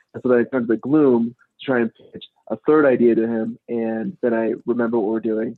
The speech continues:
and fire some more. Actually, no, I don't wanna fire any arrows. I would like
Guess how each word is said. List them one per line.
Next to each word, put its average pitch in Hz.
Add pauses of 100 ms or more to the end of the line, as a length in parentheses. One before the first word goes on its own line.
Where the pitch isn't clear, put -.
and 120
fire 110
some -
more. 110 (300)
Actually, 147
no, 107
I 120
don't -
wanna 165
fire 160
any 156
arrows. 117 (340)
I 131
would 175
like 151